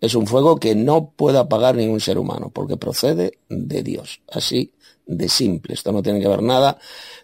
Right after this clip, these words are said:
con la doctrina satánica, repugnante, asquerosa, diabólica de los sufrimientos eternos en el infierno, enseñada por los millones de falsos cristianos católicos y falsos cristianos evangélicos. No, aquí no habla de ningún sufrimiento eterno, lo que es eterno es el fuego.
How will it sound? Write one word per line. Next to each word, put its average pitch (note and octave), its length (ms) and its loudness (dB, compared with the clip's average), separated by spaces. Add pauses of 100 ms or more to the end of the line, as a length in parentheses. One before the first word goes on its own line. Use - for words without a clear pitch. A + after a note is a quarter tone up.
con D#3+ 140 6
la E3 80 10
doctrina D3 420 4
satánica, C3+ 680 4
repugnante, A#2+ 760 2
asquerosa, A#2 680 2
diabólica A#2 580 2
de B2 120 2
los G2+ 160 -2
sufrimientos G#2 580 -2
eternos A2 460 -2
en B2 100 0
el D3+ 80 4
infierno, D#3+ 520 2 (460)
enseñada D3 640 4
por B2+ 140 2
los A#2 140 4
millones A#2+ 400 2
de A2 100 0
falsos G#2+ 340 -2
cristianos G2+ 460 -4
católicos C3+ 680 2
y G2+ 100 -2
falsos G#2+ 380 -4
cristianos - 720 -6
evangélicos. - 800 -6 (160)
No, - 180 -6 (540)
aquí - 180 -2
no G#2+ 80 4
habla A2+ 180 2
de G#2+ 60 0
ningún A2+ 160 0
sufrimiento A2+ 520 0
eterno, C#3 400 2
lo G2+ 100 -2
que G#2+ 80 -2
es G#2+ 80 0
eterno B2 320 2
es B2+ 100 -2
el A2+ 80 2
fuego. E3 380 2